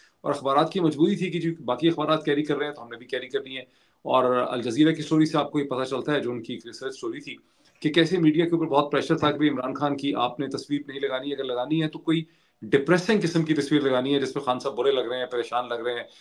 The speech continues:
अ, या उनको headline में लेकर नहीं आना। तो I think कि इस argument में जो आपने अली रखा है, इसमें खासी जान है, सदाकत है कि ये चाह रहे हैं कि अब इमरान खान को incommunicado कर दिया जाए आवाम से।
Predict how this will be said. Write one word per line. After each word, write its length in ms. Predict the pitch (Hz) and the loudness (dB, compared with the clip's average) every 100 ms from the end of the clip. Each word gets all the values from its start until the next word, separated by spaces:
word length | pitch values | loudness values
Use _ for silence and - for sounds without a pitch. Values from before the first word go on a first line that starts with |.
| _ _ | _ _
अ, 120 | 120 120 | -6 -2
या 140 | 127 | 0
उनको 240 | 135 135 139 | 0 0 0
headline 360 | 117 127 139 | 0 4 4
में 80 | 139 | 4
लेकर 240 | 120 120 120 | 0 -2 -2
नहीं 200 | 113 113 | -2 -4
आना। 160 | 101 98 _ _ - | -4 -10 _ _ -2
तो 120 | 156 | 0
I 40 | |
think 180 | 170 233 | 0 -2
कि 80 | 214 | 0
इस 260 | 196 175 | 0 2
argument 400 | 170 165 202 202 | 2 4 4 4
में 100 | 170 | 2
जो 120 | 147 143 | 2 2
आपने 260 | 135 143 | 2 -2
अली 160 | 123 139 | -2 -2
रखा 220 | 131 156 | -2 0
है, 60 | 151 | -2
इसमें 240 | 143 143 | -2 -6
खासी 240 | - - | -8 -8
जान 280 | 151 117 156 | -6 -4 -2
है, 100 | 120 - | -4 -8
सदाकत 520 | - 123 127 127 151 | -10 -4 -2 -2 -2
है 80 | 143 | -2
कि 100 | 143 | -4
ये 60 | |
चाह 200 | 135 123 | 0 0
रहे 140 | 127 139 | 2 0
हैं 80 | |
कि 120 | 139 135 | 0 -4
अब 160 | 123 | -2
इमरान 340 | 127 120 120 127 | -6 -4 -6 -4
खान 200 | 135 131 | -6 -2
को 260 | 135 151 - _ - | -2 -2 -6 _ 0
incommunicado 680 | 156 160 156 147 139 147 165 | 2 4 4 2 2 4 4
कर 160 | 135 113 | 2 0
दिया 160 | 123 | 0
जाए 180 | 117 117 | 0 -2
आवाम 280 | 120 110 107 | -2 -4 -6
से। 160 | - | -8